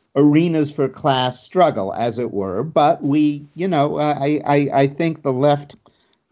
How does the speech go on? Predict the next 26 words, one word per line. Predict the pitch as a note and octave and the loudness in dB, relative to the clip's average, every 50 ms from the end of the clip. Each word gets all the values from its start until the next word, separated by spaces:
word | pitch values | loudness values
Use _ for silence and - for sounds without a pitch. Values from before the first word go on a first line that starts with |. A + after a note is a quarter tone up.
| - - - | -16 -10 -2
could | - D#3+ C#3+ | 0 0 0
approach | C#3 - - E3+ E3+ F3+ F3 - | 0 2 4 4 4 4 2 0
this | D3 C3 B2+ B2+ - | 0 0 0 0 -2
with | C#3 C#3 C3+ - | -2 -2 -2 0
more | C#3 C#3 C#3 C#3 C#3 | 0 2 2 2 2
strength | C#3 - - - G3 G#3 F3 C#3+ C#3+ C#3+ | 0 -4 0 2 2 4 4 2 0 -2
than | C#3+ C#3 C3 | -2 -2 -2
it | C3 C3 | 0 0
has | C3+ B2 A#2+ A#2 A2+ | 2 2 2 0 0
before. | A#2 - D3 C#3+ - A3 G#3+ F3 C#3+ C#3 | -4 -6 -8 -2 0 2 4 4 4 4
And | C#3+ D3 | 2 2
you | D#3+ E3+ | 0 -2
could | E3+ - F3+ | -2 -2 -2
imagine, | D#3+ D3+ D3+ D#3 D#3 D#3+ D#3+ E3 D3 D3+ D#3+ D3 D3 C#3+ C#3+ C#3+ - _ _ _ _ _ _ _ _ _ _ _ - | -2 0 0 2 2 2 2 2 2 0 0 0 2 0 -2 -4 -8 _ _ _ _ _ _ _ _ _ _ _ -2
both | A#2 C#3+ C#3+ C#3+ C#3 C#3 | 2 4 4 4 4 2
as | C3 B2+ G#2+ C3 | 0 0 0 -2
a | |
candidate | A#2+ - - D#3+ D3 D3 C#3+ C#3 C3+ C3+ C3+ C3 C3 C3 C3 - | -4 -2 -2 0 2 2 2 2 4 4 4 4 4 2 0 -2
and | C#3 C#3 C#3 C3+ C3+ C3+ | 0 2 2 2 0 -2
should | - D3+ C3+ | -4 -4 -4
he | C3+ C3 | -2 -2
be | A#2 C3 B2 | 0 0 0
elected | A#2 C3 D3 D#3+ D#3 - C#3 B2 A2+ | 2 2 2 2 2 0 -2 -2 -2
as | - - A2+ A2+ G#2+ - | -2 -2 -4 -4 -4 -6
a | A2+ | -10
president, | A2+ - - A3 A3+ G#3+ G#3 D#3+ A#2 A#2 A#2 A2 A2 | -10 -2 2 2 2 4 2 0 0 0 -2 -2 -6